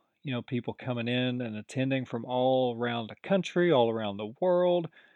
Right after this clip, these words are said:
to come in and meet celebrities, hang out with celebrities, do the meet and greets and all that.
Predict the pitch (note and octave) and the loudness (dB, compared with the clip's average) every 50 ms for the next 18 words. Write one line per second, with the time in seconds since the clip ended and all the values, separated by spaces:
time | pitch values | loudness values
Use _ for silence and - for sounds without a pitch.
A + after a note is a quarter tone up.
0 | _ _ _ _ _ _ _ _ - - - C3 B2 A#2+ A2+ A2 A2 A2 A2 G#2+ | _ _ _ _ _ _ _ _ -10 -4 0 2 2 2 2 0 0 -2 -4 -6
1 | - _ _ _ _ _ _ _ _ _ _ _ _ _ _ _ - - - D#3 | -8 _ _ _ _ _ _ _ _ _ _ _ _ _ _ _ -6 0 2 4
2 | D#3+ D#3+ D#3 D#3 D#3 D#3 C#3+ B2+ G#2+ A2 A2+ A#2 A#2+ B2 - _ _ _ _ _ | 6 6 6 6 6 4 4 2 0 -2 -4 -8 -12 -16 -20 _ _ _ _ _
3 | _ _ _ _ - _ _ F#3+ D#3+ C3+ C3 D3+ E3 D#3 - - - - D3 C3+ | _ _ _ _ -20 _ _ -8 -4 0 2 2 2 2 0 -2 0 2 4 6
4 | C#3+ C#3+ C#3+ C#3+ D3+ C#3+ D3 D3 D3 C#3+ C#3+ C#3+ C#3+ C#3 C3 - - B2+ A#2+ A#2+ | 6 6 6 4 2 2 2 2 2 2 2 2 2 0 -2 -4 -4 -4 -2 0
5 | B2+ C#3 C#3+ C3+ C#3+ C3+ - - - C3+ C3+ C3+ C#3 C3 C#3 C#3 C#3 C3+ C3+ B2 | 0 0 0 0 -2 -4 -6 -8 -6 -2 -2 0 0 0 0 0 0 0 0 0
6 | - B2 A2+ A2 A2 A#2 C3+ D#3+ E3+ D3+ D3 D#3 D3 D3 D3 D3 C#3+ C#3+ C#3 - | 0 0 0 0 -2 -2 0 0 0 0 0 -2 0 2 2 4 4 2 0 -2
7 | - B2+ A#2+ A#2+ B2 B2+ B2 C3 C3+ C3+ C#3+ C#3 C3+ - - | -4 -2 0 2 4 4 4 6 6 6 6 4 2 0 -4